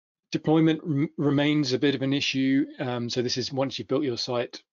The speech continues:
getting it live. And again, this isn't, this isn't at all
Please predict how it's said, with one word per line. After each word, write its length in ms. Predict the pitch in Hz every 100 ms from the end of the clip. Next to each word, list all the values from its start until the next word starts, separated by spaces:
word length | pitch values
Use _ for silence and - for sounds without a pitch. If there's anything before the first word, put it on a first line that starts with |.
| -
getting 200 | 123 120
it 80 | 113
live. 400 | 113 113 131 -
And 140 | 143 135
again, 340 | 131 127 120
this 140 | 123 147
isn't, 260 | 113 123 -
this 140 | 131
isn't 200 | 117 117
at 120 | 104
all 360 | 127 117 101